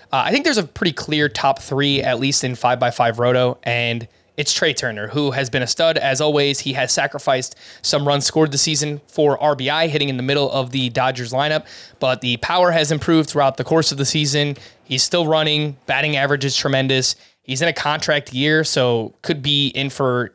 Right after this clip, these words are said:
an even better second half if, you know, you are someone who subscribes to the contract year theory. But regardless, he's having a great season. And even in a points league, I, I think he's probably still, like, a top five, top seven-ish player. He makes a lot of contact. He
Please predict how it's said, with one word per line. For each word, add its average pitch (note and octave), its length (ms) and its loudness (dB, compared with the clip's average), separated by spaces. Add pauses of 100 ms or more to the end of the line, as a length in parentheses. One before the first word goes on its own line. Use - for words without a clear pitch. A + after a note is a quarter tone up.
(160)
an A#2+ 120 -4
even C3+ 220 -4
better C3+ 400 2
second D3+ 320 0
half D3 340 -2
if, - 180 -6 (300)
you - 80 -10
know, B2 60 -2
you C3 180 0
are B2 100 4
someone C3+ 320 2
who C3 240 -2 (280)
subscribes E3+ 640 0
to - 40 -2
the D3+ 80 0
contract D#3 480 -2
year D3 140 0
theory. G#3 320 2
But C#3+ 320 -2
regardless, C#3 500 0 (100)
he's D3 180 -6
having C3 200 -2
a A#2 60 -4
great A#2+ 200 -2
season. A#2+ 380 -4
And A#2 220 -2 (640)
even C4 200 2
in A#3+ 60 4
a - 40 -2
points F#3+ 360 0
league, G3+ 240 4
I, D3 240 -2
I C#3 80 -4
think F3 160 -2
he's D3 100 -4
probably D#3+ 560 0
still, - 300 2
like, C#3 200 0 (280)
a - 40 -8
top - 280 -4
five, F3 480 2
top - 180 -4
seven-ish D#3+ 460 0
player. D#3+ 420 2
He C#3+ 280 -4 (440)
makes D#3 240 -2
a E3+ 40 0
lot D#3 120 2
of D#3+ 80 0
contact. D3+ 600 0
He A2+ 220 -8